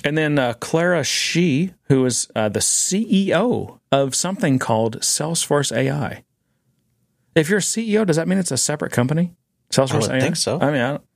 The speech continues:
Speaker 1: guess you can just call people whatever you want. Um,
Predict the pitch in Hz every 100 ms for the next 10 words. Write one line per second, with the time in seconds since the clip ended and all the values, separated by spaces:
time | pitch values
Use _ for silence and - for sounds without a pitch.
0 | _ _ _ _ _ _ - 143 120 107
1 | 98 - - - 120 120 107 107 110 95
2 | 120 123 - 123 104 98